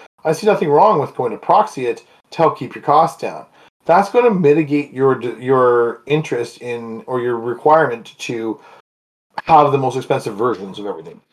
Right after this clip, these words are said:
Now, that said, you can still have the most expensive versions if you want, uh, as long as you have the budget for it.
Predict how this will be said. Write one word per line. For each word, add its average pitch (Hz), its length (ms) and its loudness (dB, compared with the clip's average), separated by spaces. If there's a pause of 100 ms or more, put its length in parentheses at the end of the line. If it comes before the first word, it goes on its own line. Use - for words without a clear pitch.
(180)
Now, - 320 2
that - 180 2
said, 175 420 2 (260)
you 156 160 0
can 147 160 2
still 139 320 2
have 185 180 4
the 156 80 4
most 123 140 -4
expensive 113 340 -4
versions 131 260 2
if 107 120 -6
you 98 100 -10
want, 131 320 2 (500)
uh, 120 220 2
as - 100 -4
long 147 140 4
as 123 80 -2
you 127 60 4
have 135 100 2
the 160 60 2
budget 262 320 0
for 107 200 0
it. - 80 -10